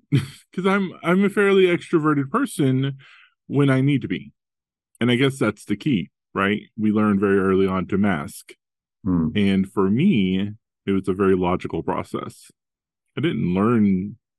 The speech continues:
Speaker 1: natural body language. I literally learned body language from watching,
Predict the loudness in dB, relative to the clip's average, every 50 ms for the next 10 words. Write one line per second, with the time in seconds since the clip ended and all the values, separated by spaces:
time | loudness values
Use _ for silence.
0 | _ -2 0 0 2 0 0 -4 -6 -4 0 2 2 2 2 0 0 -2 0 0
1 | 0 -2 -2 -4 -4 -6 -6 -8 -8 -10 -14 -20 -20 -20 _ _ _ _ _ _
2 | _ _ -6 -4 -4 -4 -4 -2 -2 0 2 2 4 4 4 4 4 2 2 2
3 | 2 0 0 0 0 0 0 0 0 0 -2 -2 -2 -2 -2 -2 -2 -6 -6 -4
4 | -2 0 0 0 0 0 -2 -2 0 0 0 2 2 2 0 -2